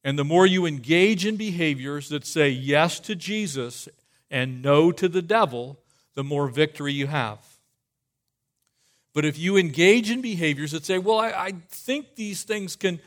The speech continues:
you know, they can kinda get close together." I don't know how many of you have been to the edge of the Grand Canyon on the South Rim, but as you walk around the, the trail that's there, it's paved path that goes basically all the way along the whole South Rim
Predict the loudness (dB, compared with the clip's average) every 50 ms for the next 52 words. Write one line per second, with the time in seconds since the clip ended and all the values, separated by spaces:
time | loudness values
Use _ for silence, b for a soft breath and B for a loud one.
0 | b b b b b b -14 -12 -10 -6 -4 -4 -2 -2 -4 -8 -10 -12 -12 -8
1 | -6 -4 -4 -4 -4 -4 -4 -6 -6 -10 -10 -6 -4 -4 -4 -4 -8 -14 -18 -16
2 | -10 -8 -6 -4 -4 -6 -6 -8 -12 -14 -20 _ _ _ _ _ _ _ _ _
3 | _ _ _ _ _ 2 2 4 4 6 4 4 4 6 4 6 6 4 2 0
4 | 0 -4 -4 -4 -4 -4 -4 -4 -4 -2 -2 -2 -2 -4 -8 -12 -12 -12 -6 -4
5 | -2 -2 -2 -4 -8 -12 -12 -10 -6 -6 -6 -6 -6 -6 -4 -4 -4 -2 -4 -6
6 | -8 -10 -10 -12 -10 -4 -2 0 0 0 -2 -4 -8 -6 -4 -2 -2 -2 -2 -4
7 | -6 -6 -8 -10 -8 -4 0 0 2 0 0 -2 -6 -4 -4 -4 -4 -4 -4 -4
8 | -4 -4 -6 b b b b b -12 -12 -10 0 4 6 8 8 8 6 6 4
9 | 2 0 -4 -8 -8 -4 0 2 2 2 0 -4 -10 -8 -4 -2 -2 -2 -2 -4
10 | -6 -6 -4 -4 -2 -2 -2 -4 -6 -8 -8 -6 -4 -4 -4 -6 -10 -16 _ _
11 | _ 0 0 0 0 0 -4 -10 -8 -2 2 6 6 6 6 4 0 -2 -4 -6
12 | -6 -4 -4 -4 -4 -4 -6 -8 -8 -10 -12 -12 -10 -10 -10 -8 -10 -10 -10 -8
13 | -6 -4 -4 -6 -6